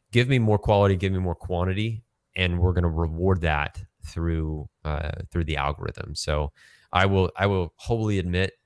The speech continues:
that is still very speculative. The, the ability to, we, we crowdsource insights. We see, you know, again, across as, as many categories and, and brands as we can. Uh, but nobody is, nobody is Amazon. Nobody gets to rightfully put that hat on, uh,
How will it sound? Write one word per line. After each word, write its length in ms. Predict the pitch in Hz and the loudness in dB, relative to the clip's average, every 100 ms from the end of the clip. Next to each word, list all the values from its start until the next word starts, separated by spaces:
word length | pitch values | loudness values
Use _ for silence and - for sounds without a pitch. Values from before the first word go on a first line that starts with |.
| - | -6
that 220 | 87 - | -6 -6
is 440 | 85 82 - - - _ - _ - | -6 -6 -4 -6 -12 _ -20 _ -8
still 240 | - 104 | 0 2
very 180 | 92 85 | 2 0
speculative. 680 | - 87 - 95 104 101 - | 0 -4 0 0 0 -2 -4
The, 180 | 95 101 104 | -2 -2 4
the 160 | 101 | 4
ability 460 | 101 139 165 143 120 | 6 6 6 4 2
to, 300 | - 101 87 - - - | 2 2 0 -8 -20 0
we, 100 | 147 | 2
we 140 | 143 135 | 2 0
crowdsource 560 | 147 139 - 156 131 | 2 2 4 4 4
insights. 420 | 127 110 113 110 | 2 4 2 0
We 80 | 104 | -4
see, 180 | 95 113 110 | -4 -2 -2
you 100 | 98 | 0
know, 120 | 92 | 0
again, 200 | 90 92 | 0 0
across 340 | 87 95 92 - | -2 -2 -2 -2
as, 140 | 82 - | -8 -8
as 120 | 87 | -8
many 140 | 95 87 | -6 -6
categories 640 | 87 85 85 87 87 80 | -4 -4 -4 -4 -4 -4
and, 140 | 80 78 | -8 -10
and 140 | 80 78 | -12 -8
brands 260 | 82 78 | -6 -8
as 100 | 76 | -10
we 80 | 73 | -16
can. 420 | - 92 80 78 - _ _ _ _ | -12 -8 -6 -8 -12 _ _ _ _
Uh, 100 | 73 | -8
but 160 | 76 80 | -8 -8
nobody 500 | 87 95 101 98 92 | -4 -2 0 0 0
is, 320 | 90 82 - - | -2 -4 -8 -8
nobody 260 | 104 135 139 120 | -4 -2 -2 -2
is 180 | 113 | -2
Amazon. 580 | 98 87 85 80 82 78 | -2 -2 -2 -4 -4 -4
Nobody 200 | 90 107 | -2 0
gets 220 | 95 104 | 0 -2
to 200 | 92 85 - _ | -2 -4 -6 _
rightfully 400 | 92 95 78 90 | 0 0 0 -2
put 180 | 82 78 | -2 -4
that 120 | 82 - | -6 -8
hat 240 | 85 85 | -6 -4
on, 340 | 80 80 80 - | -4 -6 -8 -10
uh, 260 | 82 82 | -10 -10